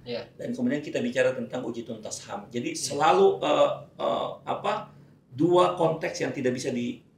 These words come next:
Speaker 2: di-,
Speaker 1: Pisah.
Speaker 2: dipisahkan.
Speaker 1: Ya.
Speaker 2: Gitu. Karena memang pada akhirnya contoh-contoh yang menunjukkan kepada kita bahwa memang keduanya nggak boleh dipisahkan gitu kalau
Speaker 1: Ya.
Speaker 2: kita bicara bisnis dan ham. Sehingga kalau kita bicara dalam konteks, eh, komitmen kebijakan, maka sebenarnya menurut panduan, eh,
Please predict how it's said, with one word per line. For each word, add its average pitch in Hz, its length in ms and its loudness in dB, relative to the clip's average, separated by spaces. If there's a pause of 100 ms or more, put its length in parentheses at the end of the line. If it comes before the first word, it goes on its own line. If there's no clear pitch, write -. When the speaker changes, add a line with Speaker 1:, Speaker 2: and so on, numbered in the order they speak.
(180)
Speaker 2:
di-, 120 360 -4
Speaker 1:
Pisah. - 260 -14
Speaker 2:
dipisahkan. 123 640 -4
Speaker 1:
Ya. 113 160 -14
Speaker 2:
Gitu. - 260 -20
Karena 110 160 -6
memang 131 400 0 (260)
pada 117 260 4
akhirnya 123 360 -2
contoh-contoh 120 560 -6
yang 135 120 -2
menunjukkan 117 520 -6
kepada 104 180 -6
kita - 220 -8
bahwa 107 180 -6
memang 120 220 -8 (120)
keduanya 113 360 -6
nggak 117 140 -2
boleh 107 160 -2
dipisahkan 101 460 -10
gitu 98 160 -14
kalau 95 120 -4
Speaker 1:
Ya. 95 60 -10
Speaker 2:
kita 95 120 -10
bicara 101 260 -10
bisnis - 400 -16 (360)
dan 110 200 -2
ham. 104 240 -8 (600)
Sehingga 156 320 2
kalau 156 160 6
kita 156 200 4
bicara 151 320 6
dalam 147 280 4
konteks, 139 680 0
eh, 127 200 4
komitmen 127 480 0
kebijakan, 120 840 2
maka 107 240 -4
sebenarnya 123 580 -2
menurut 175 580 -4
panduan, 135 540 0
eh, - 220 -16